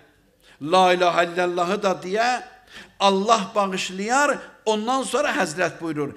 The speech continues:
vəhiyyə miətun bil lisan. O dildə yüz dəfədir. Hamısı olur yüz dəfədə. Deyir, o dildə yüz dəfədir. Və əlfun fil mizan. Amma qiyamətdə tərəziyə qoyanda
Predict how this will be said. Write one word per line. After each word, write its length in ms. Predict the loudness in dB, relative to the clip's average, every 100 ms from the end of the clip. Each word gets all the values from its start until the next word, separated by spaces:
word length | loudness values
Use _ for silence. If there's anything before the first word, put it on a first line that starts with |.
| -16 -8
vəhiyyə 720 | -2 0 0 -4 -4 -4 -6 -10 -18
miətun 880 | -12 -4 -2 0 -2 -2 -4 -4 -4
bil 220 | -4 -4
lisan. 500 | -8 -10 -12 -12 -14 -20 _ _ -20 2
O 160 | 6 6 4 -2
dildə 520 | -2 0 -2 2 2
yüz 320 | 4 0 -2 -2
dəfədir. 580 | -4 -2 -4 -4 -14 -16 -20 _ _ -14
Hamısı 380 | -10 -10 -4 -4
olur 160 | -2
yüz 240 | -4 -6 -6
dəfədə. 460 | -10 -10 -14 -16 -18 _ _ _ -20 -20 -8
Deyir, 320 | -2 -2 -2 2
o 140 | 4 4 0
dildə 460 | -2 0 4 4 6
yüz 300 | 2 0 0
dəfədir. 580 | -2 0 -4 -4 -12 -14 -20 _ -20 -4
Və 160 | -2 0 6 6
əlfun 640 | 6 2 2 2 2 0
fil 360 | -2 -2 0 -2
mizan. 960 | -2 -4 -2 -4 2 4 4 0 -4 -8 -16 -12 0
Amma 520 | 2 2 0 0 0
qiyamətdə 760 | 0 4 4 4 2 -4 -2 -4
tərəziyə 640 | -2 2 2 0 0 0
qoyanda 760 | 0 0 2 0 2 4 4 2